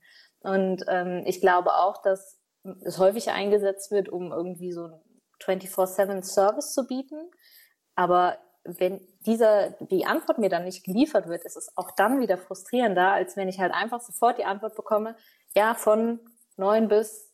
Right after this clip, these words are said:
sechs kannst du mit einer reellen Person sprechen. Ja, und hinterlasse mir doch eine Anfrage, dann kümmern wir uns oder melden uns bei dir“ oder wie auch immer.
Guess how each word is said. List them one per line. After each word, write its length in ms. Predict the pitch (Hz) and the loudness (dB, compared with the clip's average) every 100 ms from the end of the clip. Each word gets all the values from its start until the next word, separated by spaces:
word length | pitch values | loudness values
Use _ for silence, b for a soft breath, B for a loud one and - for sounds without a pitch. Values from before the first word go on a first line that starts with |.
| - | 0
sechs 460 | 202 202 - - - | 2 2 -12 -18 -4
kannst 340 | 190 196 - | -4 -4 0
du 200 | 202 190 | 4 4
mit 260 | 185 185 175 | 2 -2 -4
einer 220 | 175 175 | -2 0
reellen 280 | 175 170 170 | 0 0 -2
Person 300 | 175 160 151 | -8 -8 -18
sprechen. 460 | - 139 139 - _ _ _ _ | -12 -12 -12 -20 _ _ _ _
Ja, 180 | 202 220 | -12 -8
und 260 | - 185 - | -6 -6 -2
hinterlasse 500 | 196 185 175 180 196 | 4 6 4 0 -2
mir 120 | 180 | 0
doch 160 | 180 | 0
eine 360 | - 165 165 156 | 0 0 0 -2
Anfrage, 540 | 165 185 - 170 170 | -8 -12 -2 0 0
dann 340 | 165 160 160 156 - | -2 -8 -12 -18 -4
kümmern 320 | 180 170 160 | -2 -2 -6
wir 80 | 151 | -10
uns 160 | 147 | -6
oder 100 | 160 | -4
melden 280 | 165 175 170 | 0 0 0
uns 160 | 160 - | -6 -10
bei 100 | 151 | -2
dir“ 180 | 151 | 4
oder 140 | 165 202 | 6 6
wie 100 | 214 | 4
auch 100 | 190 | 2
immer. 200 | 160 | -8